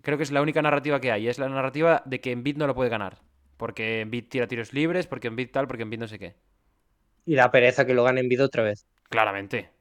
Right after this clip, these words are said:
Speaker 1: claramente. Sobre todo después de haberlo robado a mano armada el año pasado.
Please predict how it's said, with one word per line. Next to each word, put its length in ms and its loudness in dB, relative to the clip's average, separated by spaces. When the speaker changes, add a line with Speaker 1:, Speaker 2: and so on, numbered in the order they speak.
Speaker 1:
claramente. 520 -16
Sobre 220 -8
todo 120 -2
después 260 -4
de 60 0
haberlo 240 0
robado 480 4
a 40 6
mano 180 0
armada 260 0
el 40 -2
año 140 -6
pasado. 340 -6